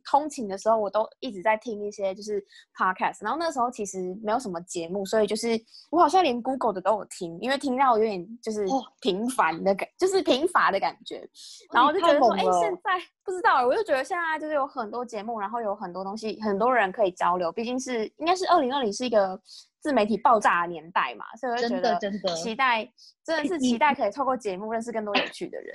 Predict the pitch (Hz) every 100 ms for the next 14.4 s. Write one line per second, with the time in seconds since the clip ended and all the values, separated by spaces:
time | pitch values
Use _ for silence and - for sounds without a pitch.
0 | - 269 - - 233 226 220 214 277 294
1 | 330 302 277 262 262 247 208 226 196 175
2 | 175 214 190 180 175 170 180 _ _ _
3 | _ - 214 196 202 - 247 302 392 -
4 | 370 294 226 226 - 277 277 262 - 185
5 | 180 254 226 208 175 107 85 90 _ 339
6 | 349 440 277 190 - 202 196 208 262 427
7 | - 285 285 311 254 233 277 220 185 185
8 | 226 190 190 175 190 339 392 339 247 -
9 | _ - 330 330 311 233 185 196 202 226
10 | 233 214 190 190 156 170 170 156 139 151
11 | 165 156 143 _ - - 220 330 277 220
12 | 269 294 170 170 - 185 180 180 185 226
13 | 220 254 240 196 160 160 175 160 175 165
14 | 156 131 127